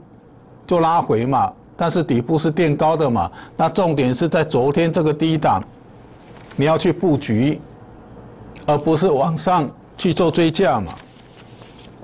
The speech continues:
那我昨天也跟大家谈到过呢，恐慌指数呢维持在低档，法人不担心，所以会员安心偏多，对不对？但是，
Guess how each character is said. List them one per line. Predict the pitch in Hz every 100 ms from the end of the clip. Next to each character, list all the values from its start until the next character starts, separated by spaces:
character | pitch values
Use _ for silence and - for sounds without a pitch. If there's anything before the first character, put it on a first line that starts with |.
| - - -
那 | 175
我 | 156
昨 | 160 160
天 | 175
也 | 147
跟 | 165 160
大 | 165
家 |
谈 | 165 143 160
到 | 156
过 | 156 156
呢， | 143 135 - - - - - - - - - - - - - - - - -
恐 | - 135
慌 | 156 175
指 | 147 131
数 | 185 151
呢 | 147
维 | 139 151
持 | 151 143
在 | 160
低 | 156 165 160
档， | 120 - - - - - - - - -
法 | 143 127
人 | 127 151
不 | 156 175
担 | 165 170
心， | 156 170 175 - - - - - - - - - -
所 | - 175
以 | 160
会 | 151 185 143
员 | 127 127 151 - - - - - - - -
安 | 165 175
心 | 170 170
偏 | 156 165 160
多， | 160 165
对 | 175 156
不 |
对？ | 180 170 123 - - - -
但 | 180 160
是， | 170